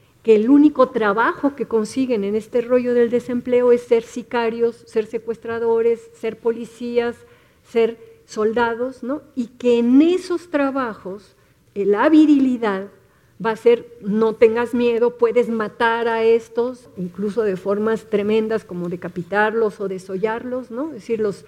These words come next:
policías que entregaron a los chavos de Ayotzinapa al cártel de los Guerreros Unidos, ¿verdad? Y los propios Guerreros Unidos que desaparecen a esos chavos,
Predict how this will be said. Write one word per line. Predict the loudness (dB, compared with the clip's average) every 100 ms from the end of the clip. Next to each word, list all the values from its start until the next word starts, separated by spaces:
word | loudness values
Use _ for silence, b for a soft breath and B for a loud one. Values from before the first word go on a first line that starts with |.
| b b b 0
policías | 2 0 -4 0 0 -2
que | -6
entregaron | -4 -4 -2 -2 -2
a | -2
los | -4 -8 -14
chavos | -4 -2 -2 -6 -12 -8
de | -4
Ayotzinapa | -2 -2 -4 -6 -6 -6 -8 -12 _ b b b -20 -16
al | -10 -6 -6 -6 -10 -6
cártel | -6 -4 -2 -2
de | -2 -6
los | -6
Guerreros | -6 -4 -2 -4 -4
Unidos, | 0 0 0 -2 -4
¿verdad? | -4 -4 -4
Y | -6
los | -10 -8
propios | 0 0 2 -2
Guerreros | -2 -2 -2 -2 -4
Unidos | -2 0 0 -2
que | -8
desaparecen | -6 -8 -10 -6 0 0 0 -8
a |
esos | -8 -10 -10
chavos, | -6 -6 -6 -12